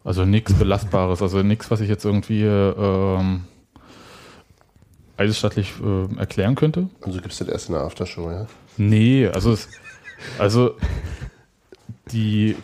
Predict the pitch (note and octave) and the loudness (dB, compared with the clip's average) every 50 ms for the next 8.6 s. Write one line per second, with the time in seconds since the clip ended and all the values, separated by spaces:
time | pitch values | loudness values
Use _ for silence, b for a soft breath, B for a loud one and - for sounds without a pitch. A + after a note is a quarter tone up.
0 | _ _ - - - - G2+ G2+ A#2 B2 F2+ G2+ A#2 C3 C3+ B2 A#2+ A#2 A#2 A2 | _ _ -14 -8 -2 0 0 2 2 2 2 0 0 0 -2 0 2 2 4 4
1 | G#2 G#2+ - B2 A2 G2+ G2 - - - C3+ D3 - - - - A2+ A2 - A2+ | 2 0 -2 -2 -4 -2 -4 -6 -2 -4 -4 -4 -4 -16 -14 -6 -6 -4 -2 -4
2 | A2 - B2+ A#2+ - C3+ B2 A#2 - B2 B2 A2+ A#2 B2+ A#2 - A#2 A#2+ A2+ - | -4 -4 -4 -4 -2 -2 -2 0 0 0 0 0 0 -2 -2 -2 -4 -4 -4 -4
3 | B B B B B B B B _ _ _ _ - - - F#2+ F#2+ F#2 F2+ F2+ | B B B B B B B B _ _ _ _ -12 -8 -6 -4 -4 -4 -6 -6
4 | F2+ F2 E2+ - - F2+ F2 E2+ E2 - F2 D#2+ - D#2 D#2 E2+ - - F#2 E2 | -6 -8 -8 -8 -6 -6 -6 -6 -6 -8 -10 -8 -8 -10 -12 -12 -10 -6 -6 -4
5 | - - F#2 - F#2 G#2+ C#3+ C3 A2+ G#2 A#2 C#3+ B2 A#2+ A2+ - - - E3+ D3 | -2 -2 -2 -2 0 -2 -2 -2 -2 -4 -4 -4 -4 -4 -2 -2 2 2 2 2
6 | - - - D#3 C3+ A#2+ - - G#2+ A2 A#2 A2 A2 A#2 C3 C3 C3 A#2+ A#2+ A#2 | 2 0 2 2 2 2 0 -2 0 0 0 0 2 2 2 0 2 2 4 4
7 | A#2+ A#2 - A2+ - F2 F#2 F#2 F#2 F2+ F2+ - F#2 E2+ D2 E2 E2+ - E2+ D#2 | 4 2 0 -4 -2 -2 0 2 0 0 0 -2 -4 -4 -4 -6 -6 -8 -8 -8
8 | E2 - - - G#2+ G2+ F2+ A2 B2 C3 A#2+ B2 | -8 -10 -10 -8 -6 -6 -2 0 0 0 0 0